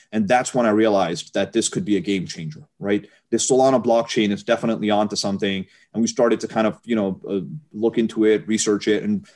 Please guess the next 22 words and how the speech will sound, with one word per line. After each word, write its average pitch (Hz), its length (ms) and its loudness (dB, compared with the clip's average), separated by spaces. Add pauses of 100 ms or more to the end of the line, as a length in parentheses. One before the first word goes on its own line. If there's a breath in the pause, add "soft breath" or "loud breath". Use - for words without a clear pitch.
(180 soft breath)
and 120 140 2
eventually 131 520 4
became 113 400 0
big 98 200 0
believers 101 640 0
and, 101 320 -4
and 107 140 -4
wanted 113 300 2
to - 80 -6
be 110 180 -4
early 113 320 2
in 104 120 2
this - 220 -2
ecosystem. 95 640 -4 (420)
Because 143 560 0
once 156 300 2
again, 127 340 2
user 139 280 2
experience 127 920 2 (240 soft breath)
and, 107 560 0
you 120 120 0
know, 98 420 0